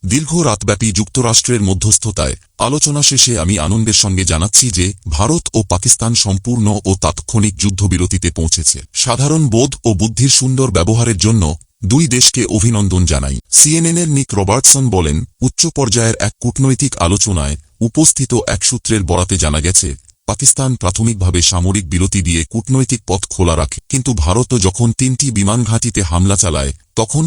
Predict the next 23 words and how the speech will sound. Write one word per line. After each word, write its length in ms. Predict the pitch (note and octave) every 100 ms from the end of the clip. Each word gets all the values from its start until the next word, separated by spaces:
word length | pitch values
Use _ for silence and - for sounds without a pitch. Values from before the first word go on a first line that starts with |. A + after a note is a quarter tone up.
| D#3+
পাকিস্তান 480 | B2 C3+ - A#2
তার 160 | A2+ F2
সম্পূর্ণ 560 | - G2+ G2+ C#3+ D3+ D3
সামরিক 440 | - G#2 A2 A#2+
শক্তি 280 | - A#2 -
প্রয়োগে 400 | - G2 G2+ G2
বাধ্য 240 | D2+ C#2 C#2+
হয়। 300 | F2 C#2 B1 - -
এরপরই 460 | A#2+ C#3 D3 D3+ E3
ভারতও 440 | - G2+ C#3 D3
দ্রুত 260 | G#2 A2+ C3 C3
যুক্তরাষ্ট্রের 680 | G2 - A2+ G2+ G2 A#2+ A2
পররাষ্ট্রমন্ত্রী 840 | F#2+ F2+ F2+ F#2+ A#2+ G2 F2+ - G2
মার্কো 320 | D#2+ E2+ A2
রুবিও, 340 | F#2+ G#2+ A2 C#2+ - _ -
সৌদি 460 | - C3+ C#3 D#3 D#3+
আরব 280 | G#2 A#2+ A#2
ও 60 | G#2+
তুরস্কের 500 | G#2 G#2 G2+ - A#2
কর্মকর্তাদের 720 | - F#2+ G#2 G#2+ G2 F#2 F2+
মাধ্যমে 420 | F2 E2 D#2 F2+ E2
মধ্যস্থতা 640 | D#2+ D#2 F2+ - F2+ C#2+
চায়। 240 | - C2